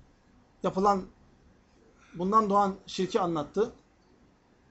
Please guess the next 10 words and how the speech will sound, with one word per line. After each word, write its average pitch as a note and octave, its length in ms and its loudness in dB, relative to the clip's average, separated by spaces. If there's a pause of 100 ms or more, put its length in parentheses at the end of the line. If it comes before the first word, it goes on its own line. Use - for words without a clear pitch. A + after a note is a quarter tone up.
(840)
Geçen C4 220 8
hafta B3 300 8
da, A3 140 6
yani A3+ 160 4
en A#3 140 0
son A#3 140 0
almış A3 280 2
olduğumuz G3+ 500 -2
dersimizde G3+ 540 2
de A3+ 200 0